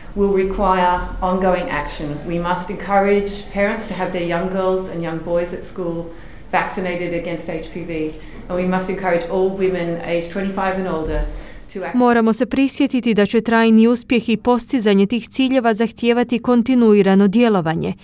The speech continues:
Speaker 2: Moramo poticati roditelje da omoguće svoje djeci pristup cjepivima protiv H P V-a u školama. Isto tako moramo poticati sve žene starije od dvadeset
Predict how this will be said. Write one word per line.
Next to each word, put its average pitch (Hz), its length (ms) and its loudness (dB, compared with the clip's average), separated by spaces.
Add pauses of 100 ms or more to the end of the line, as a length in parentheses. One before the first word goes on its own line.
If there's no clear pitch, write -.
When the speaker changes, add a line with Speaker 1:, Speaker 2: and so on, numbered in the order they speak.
(240)
Speaker 2:
Moramo 233 420 4
poticati 240 640 2
roditelje 240 540 4
da 196 140 4
omoguće 208 460 4
svoje 214 240 4
djeci 226 300 4
pristup - 500 -2
cjepivima 214 640 2
protiv 226 460 2
H 180 220 -2
P 185 160 0
V-a 175 220 4
u 175 80 0
školama. 208 640 0 (280)
Isto 220 320 0
tako 247 320 2
moramo 240 380 6
poticati 247 560 2
sve 254 240 2
žene 254 280 4
starije 247 480 4
od 185 100 2
dvadeset 220 580 2